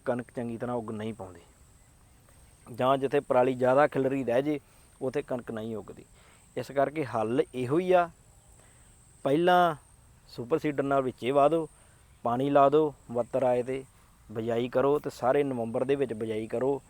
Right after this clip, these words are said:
ਘੱਟੋ ਘੱਟ ਨਹੀਂ ਦਸ ਅਕ-, ਨਵੰਬਰ ਤੋਂ ਬਾਅਦ ਬਿਜਾਈ ਕਰਨੀ ਸਟਾਰਟ ਕਰੋ, ਜਿਹਦੇ ਨਾਲ ਕਿ ਆਪਾਂ ਨੂੰ ਨਾ ਕੋਈ ਸੁੰਡੀ ਦੀ ਸਮੱਸਿਆ ਆਏਗੀ, ਨਾ ਕੋਈ ਕਣਕ ਦੇ ਵਿੱਚ ਉੱਗਣ 'ਚ ਕੋਈ ਸਮੱਸਿਆ ਆਏਗੀ, ਤੇ ਝਾੜ ਵੀ ਚੰਗਾ ਆਵੇਗਾ। ਜੇ ਤੁਹਾਡੇ ਕੋਲ ਕਿਸੇ ਕੋਲ ਵੀ ਕਿਸੇ ਤਰ੍ਹਾਂ ਦੀ ਜਾਣਕਾਰੀ ਹੈਗੀ, ਪਰਾਲੀ ਪ-,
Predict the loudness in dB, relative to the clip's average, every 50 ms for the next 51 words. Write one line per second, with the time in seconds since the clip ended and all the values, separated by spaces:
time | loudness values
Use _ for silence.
0 | -20 -20 -20 -20 _ _ -4 -4 -4 -2 -4 -4 -2 -2 -2 -2 -2 -4 -4 -4
1 | 0 2 6 6 6 6 4 0 -8 -14 -16 -16 -18 -14 -8 -4 -2 0 0 2
2 | 0 -2 -2 -2 2 2 2 2 2 0 -2 -2 -2 -4 -4 -6 -8 -8 -8 -10
3 | -12 -10 -8 -8 -8 -8 -8 -10 -10 -12 -12 -12 -18 -20 -20 -20 -20 -20 -20 -20
4 | -20 -20 -20 -20 -20 -16 -10 -6 -4 -2 0 2 4 4 4 4 4 2 2 2
5 | 2 0 -2 0 0 0 0 -2 -4 -8 -10 -10 -8 -8 -6 -6 -6 -8 -8 -8
6 | -8 -8 -8 -6 -4 -2 0 0 0 -2 -2 -6 -6 -6 -6 -6 -6 -8 -10 -10
7 | -8 -8 -8 -8 -6 -8 -6 -6 -6 -6 -8 -10 -10 -12 -12 -10 -12 -10 -10 -10
8 | -10 -8 -10 -10 -10 -10 -12 -14 -14 -14 -14 -12 -12 -12 -12 -14 -16 -20 -20 -20
9 | -20 -20 -20 -20 -20 -20 -20 -20 -20 -20 -20 -20 _ -18 -14 -14 -6 0 2 4
10 | 4 4 2 -2 -6 -8 -8 -10 -10 -10 -12 -14 -14 -14 -16 -18 -20 -20 -20 -20
11 | _ _ -20 -20 _ _ -20 -20 -20 -20 -20 -20 -12 -8 -8 -4 0 4 4 4
12 | 4 2 -4 -4 0 0 0 0 -2 -4 -10 -8 -4 -4 -4 -4 -4 -4 -4 -2
13 | -2 -4 -6 -6 -6 -6 -4 -2 -2 -2 -2 -2 -2 -2 -4 -4 -6 -6 -8 -8
14 | -8 -6 -6 -6 -4 -4 -4 -4 -4 -6 -8 -10 -8 -8 -8 -6 -6 -6 -6 -8
15 | -8 -10 -14